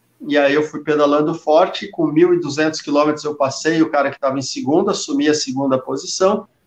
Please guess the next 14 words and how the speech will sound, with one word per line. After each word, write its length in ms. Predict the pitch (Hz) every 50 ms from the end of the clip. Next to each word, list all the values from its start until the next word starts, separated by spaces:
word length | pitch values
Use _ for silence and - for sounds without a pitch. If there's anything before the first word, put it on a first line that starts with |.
| _ _ _ -
e 100 | 185 175
fui 320 | - - 175 185 185 185
pra 180 | 180 180 175 165
cima 580 | - - - 175 180 196 202 202 208 208 202 196
e 120 | 190 196
terminei 480 | - 185 175 175 175 170 170 175 175 175
o 100 | 175 175
pedal 680 | 165 160 147 139 147 156 170 190 185 185 180 - - -
treze 300 | - 165 185 190 185 190 185
quilômetros 460 | - 165 165 165 170 165 165 - -
atrás 320 | 151 151 - 151 151 147
do 120 | 147 139 135
primeiro 340 | - 143 143 147 151 151 147
colocado. 460 | - 147 147 147 - - - 98